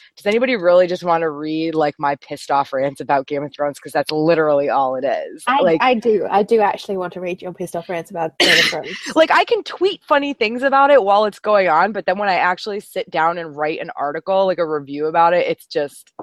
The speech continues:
Speaker 1: it's just a lot of, like, frustration at what, like, what is even going <laughs> on with this show right now. Um, I mean, one thing about, um, I will say about Jon Snow and his man bun,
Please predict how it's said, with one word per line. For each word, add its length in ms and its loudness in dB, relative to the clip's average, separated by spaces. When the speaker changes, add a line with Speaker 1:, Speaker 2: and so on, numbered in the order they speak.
Speaker 1:
it's 200 -14
just 220 -12
a 60 -4
lot 260 2
of, 200 -6
like, 380 -8
frustration 1120 -6
at 160 0
what, 380 -4
like, 180 -6
what 160 0
is 180 -4
even 300 -4
going 320 -2
<laughs> 0 -
on 420 -2
with 220 -2
this 200 -4
show 240 -2
right 280 0
now. 420 4
Um, 240 6
I 120 2
mean, 360 2
one 220 4
thing 120 -2
about, 320 4
um, 340 4
I 120 2
will 120 2
say 160 -2
about 200 0
Jon 280 -2
Snow 300 -2
and 100 -4
his 320 -6
man 380 -4
bun, 600 0